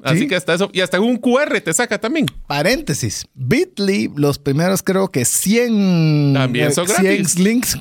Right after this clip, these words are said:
Speaker 2: grat-, son gratuitos, así que de veras ya nos vamos a emocionar con el tema de páginas.
Speaker 1: Bueno.
Speaker 2: Pero bueno,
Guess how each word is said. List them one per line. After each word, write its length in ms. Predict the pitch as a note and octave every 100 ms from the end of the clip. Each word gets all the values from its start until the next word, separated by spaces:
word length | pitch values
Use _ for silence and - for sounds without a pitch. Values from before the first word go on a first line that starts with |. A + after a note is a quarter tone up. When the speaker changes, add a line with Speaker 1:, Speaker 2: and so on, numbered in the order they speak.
| - -
Speaker 2:
grat-, 340 | D#3 D#3 E3
son 200 | - F3+
gratuitos, 560 | F#3 G3+ B3 B3 C#3 A2+
así 220 | B2 E3+
que 220 | F3+ D#3 - - -
de 120 | - A#2+
veras 240 | C3 C#3 -
ya 160 | - C#3
nos 100 | D3+
vamos 200 | C#3+ D3+
a 20 |
emocionar 360 | C3+ A#2 A#2+ C3+
con 100 | C3
el 40 |
tema 140 | C#3+ C#3
de 40 |
páginas. 420 | D#3 D3 G2 - C#3
Speaker 1:
Bueno. 240 | E3 - -
Speaker 2:
Pero 160 | G#3+
bueno, 240 | B3 G#3+